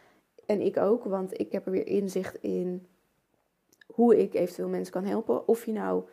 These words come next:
wel of niet, eh, mij als coach wil, dat maakt me eigenlijk vaak niet uit, weet je. Ik ga zo'n gesprek in als,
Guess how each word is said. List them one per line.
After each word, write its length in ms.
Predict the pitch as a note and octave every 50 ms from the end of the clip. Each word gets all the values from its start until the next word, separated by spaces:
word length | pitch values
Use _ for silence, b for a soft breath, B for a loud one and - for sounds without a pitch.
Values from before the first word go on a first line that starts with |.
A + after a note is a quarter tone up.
| b b b b b b b b
wel 280 | _ - G3+ G#3+ A3+ -
of 200 | - - G3 -
niet, 420 | G#3+ A3+ A#3 G#3+ - - - - _ _ _ _ _ _ _ _ _ _ _ _ _ _
eh, 420 | - G#3 F#3+ F#3 F#3 F#3 F#3 F#3 F#3 G3 G#3 - _ _
mij 220 | G3 F#3+ F3+ F#3+
als 120 | G3 -
coach 260 | - - - D4+ - -
wil, 420 | B3+ B3 B3 C4 D#4 E4+ - - _ _ _ _
dat 360 | - G#3+ A3 - - - _ _
maakt 220 | - G3+ A3+ -
me 40 | -
eigenlijk 320 | - - - - A#3+ A#3 -
vaak 180 | - A#3 -
niet 120 | - A#3+ A#3+
uit, 220 | G3 C#3+ - -
weet 160 | - G#3 -
je. 160 | - B3 E4 E4+ B B B B B B B B
Ik 140 | - A#3 A#3
ga 140 | - - A3+
zo'n 160 | A#3 A3+ A3
gesprek 380 | A3+ - - - G#3+ G#3+ A3 -
in 340 | - G#3+ A#3+ A#3 A3+ G#3
als, 420 | - G#3 G#3 G3+ G3 - - -